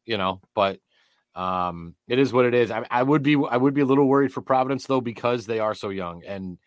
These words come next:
they haven't played in a while. Those two things are dangerous. Um, Hartford,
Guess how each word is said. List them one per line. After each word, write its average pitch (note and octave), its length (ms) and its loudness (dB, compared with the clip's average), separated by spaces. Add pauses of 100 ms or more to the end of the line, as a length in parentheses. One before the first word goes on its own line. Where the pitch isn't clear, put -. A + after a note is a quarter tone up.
(500)
they A2+ 100 -6
haven't A2+ 260 -4
played B2 220 -2
in A2 40 -4
a G2+ 40 -4
while. F2 260 -4
Those A2 200 -4
two C3 140 -4
things A#2+ 240 -6
are G2+ 60 -8
dangerous. G#2 580 -8 (360)
Um, F#2 260 -8
Hartford, B2 560 -2